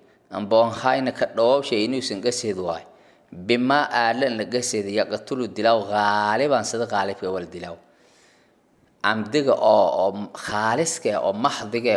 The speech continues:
walban ka dhex jarna may waa, haa. Lanka wala dilaw, ini lanka ini usa ka tuma ambo ka dhaw an qisad waay. Aalo oo anta badan wal dilaas. Mindo oo kale, amba goro oo kale,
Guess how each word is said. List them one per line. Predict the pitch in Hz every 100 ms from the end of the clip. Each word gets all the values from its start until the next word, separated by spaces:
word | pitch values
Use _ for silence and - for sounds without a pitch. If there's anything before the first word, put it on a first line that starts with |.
| 90
walban | 113 113 135
ka | 120
dhex | 127 127
jarna | 107 98 98
may | 113
waa, | 127 110
haa. | 127 151 110 - - - - - - - _ _ _ -
Lanka | 107 120 143
wala | 139 135 127
dilaw, | 117 123 123 - 123
ini | 131
lanka | 123 110 - -
ini | 120 127 120
usa | -
ka | - 107
tuma | - 143 131 95
ambo | 104 104
ka | - 110
dhaw | 127 131 107
an | 107
qisad | 131 - 117 104
waay. | 104 101 139 156 - - _ _ _ _ _
Aalo | 104 110 117 117 135 143
oo | 127 120
anta | 123 113 -
badan | 170 147 123
wal | 104 90
dilaas. | 92 90 92 - - _ _ _ _ _ _ _ _ -
Mindo | 107 117 110 -
oo | 113 110
kale, | 101 87 - - - _ _ _
amba | 110 110
goro | - 127 127 123
oo | 120 110
kale, | 110 90